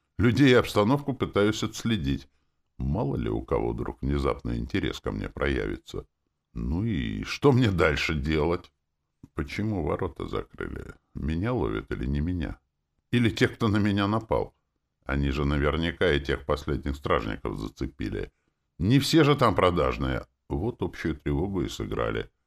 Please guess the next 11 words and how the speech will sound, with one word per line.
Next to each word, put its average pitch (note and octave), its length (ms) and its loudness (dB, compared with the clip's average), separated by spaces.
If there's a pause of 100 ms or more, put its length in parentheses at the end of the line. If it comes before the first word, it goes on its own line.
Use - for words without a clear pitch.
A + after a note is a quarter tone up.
(560)
Что - 260 -10
попусту - 500 -8
гадать? G#1 420 -6
Нужно A2+ 280 2
придумать, A#2+ 480 4
куда A2 280 4
дальше A2+ 380 2
идти D2+ 260 0
и D2 40 -2
что A#2 220 2
делать. A#1+ 420 -2